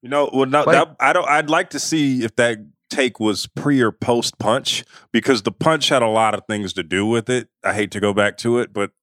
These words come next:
Speaker 1: it was
Speaker 2: Yeah.
Speaker 1: just, it was so detrimental
Speaker 2: I
Speaker 1: that, like,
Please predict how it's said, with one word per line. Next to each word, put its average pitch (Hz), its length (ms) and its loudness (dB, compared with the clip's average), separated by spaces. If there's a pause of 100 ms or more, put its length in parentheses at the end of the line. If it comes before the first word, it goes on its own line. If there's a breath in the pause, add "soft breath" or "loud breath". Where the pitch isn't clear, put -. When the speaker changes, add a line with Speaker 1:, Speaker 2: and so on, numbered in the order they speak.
Speaker 1:
it 139 180 0
was 107 220 0
Speaker 2:
Yeah. 90 120 -2
Speaker 1:
just, - 180 0
it 139 60 2
was 123 180 2
so 139 440 0
detrimental 120 800 -2
Speaker 2:
I 143 260 4 (120)
Speaker 1:
that, 139 100 4
like, 151 200 0